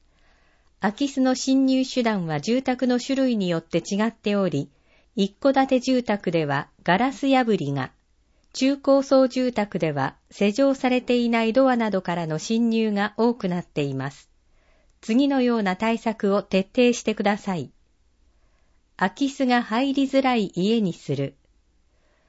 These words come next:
ゴミ出しや買い物など短時間の外出でも必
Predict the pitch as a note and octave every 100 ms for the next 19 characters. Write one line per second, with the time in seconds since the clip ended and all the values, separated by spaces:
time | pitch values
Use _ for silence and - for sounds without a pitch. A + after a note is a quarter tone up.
0 | _ _ _ _ G3+ C4 B3+ B3+ - A3+
1 | A3 - A#3 C4 C4+ B3+ B3+ A#3 G#3 D#3
2 | - - B3+ C4+ C4+ C4+ A#3+ G3+ E3+ F#3
3 | A3 A3 - A3+ G#3+ F#3+ D3+ - _ _
4 | -